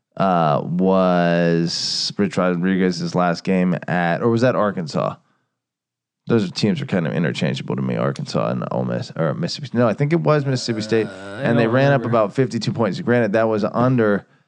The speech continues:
Speaker 1: Dan, uh,
Speaker 2: Mullen.
Speaker 1: Mullen.
Speaker 2: Yeah.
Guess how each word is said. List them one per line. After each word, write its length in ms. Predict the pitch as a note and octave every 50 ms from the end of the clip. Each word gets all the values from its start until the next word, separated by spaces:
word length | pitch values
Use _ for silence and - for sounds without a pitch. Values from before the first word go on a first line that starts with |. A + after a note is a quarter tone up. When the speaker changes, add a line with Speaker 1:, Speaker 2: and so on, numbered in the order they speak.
| _ _ _ _ _ _ _ _ _ _
Speaker 1:
Dan, 380 | - G#2 G2+ G2+ G2 F#2+ F#2+ F2+
uh, 540 | F2 F#2 F2+ F2 E2+ E2+ E2 D#2+ E2 D#2+ -
Speaker 2:
Mullen. 200 | - C3+ C#3+ C#3 -
Speaker 1:
Mullen. 340 | A2 G#2 E2+ D#2+ E2 - - - -
Speaker 2:
Yeah. 240 | D3+ C3+ A#2+ F2+